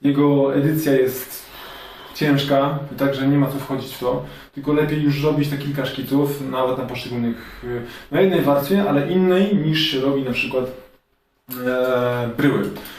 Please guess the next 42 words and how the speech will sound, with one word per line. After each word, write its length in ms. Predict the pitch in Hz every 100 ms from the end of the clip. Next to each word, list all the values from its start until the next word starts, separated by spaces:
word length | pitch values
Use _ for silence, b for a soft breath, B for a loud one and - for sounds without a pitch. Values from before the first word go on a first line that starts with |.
| B
Ale 120 | 127 143
dobra, 180 | 135
nie 80 | 135
będę 180 | 143 143
ci 60 | 143
teraz 180 | 139
mieszać, 260 | 151 - 117
bo 100 | 120
to 120 | 120
trochę 320 | 117 135 127
też, 460 | 123 135 - - -
y, 500 | 131 131 127 127 123 131 131 127
no 180 | 139 135
nie 120 | 139
to 120 | 143
chodzi, 200 | 139 143
żeby 160 | 127 117
ci 160 | - -
teraz 280 | 127 123
zawać 300 | 123 131 127
jakimiś 320 | - - 120 127 147
informacjami. 580 | 139 135 131 127 139 135
Będziemy 280 | 135 156
sobie 220 | 151 139 143
robić 260 | 139 139 - B B -
krok 460 | 143 143 143 - - -
po 100 | 139
kroku. 360 | 127 117 - - B B B B 135
Na, 280 | 170 - -
w 180 | - -
tym 220 | 185 190
czas, 480 | 185 165 156 - -
ten, 180 | 175 175
y, 720 | 160 156 151 147 143 143 139 143 156
no, 220 | 139 120
w 80 | -
tym 160 | 226 202
momencie 280 | 170 160 147
ci 120 | 139
dziękuję 560 | 131 127 143 143 190 - -
za 140 | 143
uwagę 480 | 135 - 127 175 220